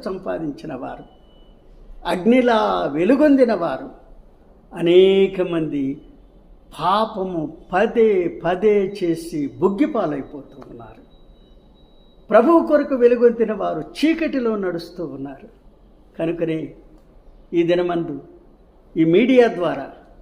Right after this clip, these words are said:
సోషల్ మీడియా ద్వారా అనేక మంది దైవ సేవకుల గురించి, వారి పాపపు కార్యాల గురించి, వాటి చి-, వారి చీకటి, ఆ, కార్యాలను గురించి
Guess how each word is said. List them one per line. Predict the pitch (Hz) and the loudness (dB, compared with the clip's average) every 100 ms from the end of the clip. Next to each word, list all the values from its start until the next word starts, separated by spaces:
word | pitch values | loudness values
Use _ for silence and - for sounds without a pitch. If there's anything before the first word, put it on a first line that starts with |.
| _ _ _ | _ _ _
సోషల్ | - 247 262 269 | 2 2 2 -2
మీడియా | 233 226 214 214 | -2 -4 -4 -4
ద్వారా | 190 180 180 175 - - _ _ _ _ _ _ _ _ - | -6 -6 -6 -10 -14 -20 _ _ _ _ _ _ _ _ -10
అనేక | 185 220 247 269 262 247 | -2 0 2 0 0 -2
మంది | 240 226 220 | -2 -2 -2
దైవ | 208 202 208 | -2 -2 -4
సేవకుల | - 202 190 196 185 | -8 -8 -8 -8 -6
గురించి, | 165 175 165 170 175 | -6 -6 -8 -8 -8
వారి | 165 156 | -6 -6
పాపపు | 151 180 202 208 - | -8 -6 -6 -6 -8
కార్యాల | 165 165 185 196 180 175 | -10 -6 -6 -6 -6 -8
గురించి, | 156 160 156 165 | -8 -10 -10 -10
వాటి | 156 143 139 | -10 -10 -12
చి-, | - 165 | -12 -10
వారి | 151 143 - 220 | -8 -8 -8 -6
చీకటి, | 220 220 180 143 139 - - - - _ 277 | -4 -6 -4 -6 -6 -12 -20 -20 -20 _ -12
ఆ, | 160 151 151 143 139 - | -8 -6 -6 -8 -10 -8
కార్యాలను | 196 262 247 214 180 | -2 2 2 0 -4
గురించి | 160 160 147 139 151 139 | -4 -4 -6 -8 -12 -12